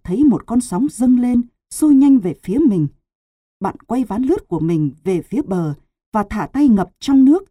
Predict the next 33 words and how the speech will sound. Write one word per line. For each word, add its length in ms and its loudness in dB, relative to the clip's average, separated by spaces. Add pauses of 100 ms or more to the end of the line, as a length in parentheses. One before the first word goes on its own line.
(500)
Cố 180 0
điều 200 -2
khiển 340 -4
ván 220 -4
lướt 240 0
trôi 180 -4
thật 220 -12
nhanh 200 2
khỏi 180 -6
sự 220 -8
khởi 260 -6
đầu, 280 -6 (280)
khiến 200 0
bạn 200 -6
sợ 280 -6
muốn 240 -2
chết. 260 -6 (1400)
Đôi 140 -2
khi 420 -6
việc 200 -2
đó 300 -6 (160)
khá 200 -4
vất 260 -6
vả. 280 -6 (880)
Vì 140 -4
thế 340 -4
hãy 160 -4
tập 260 -8
trung 240 0
vào 180 -4
việc 280 -8
chèo 240 -6
ván. 340 -6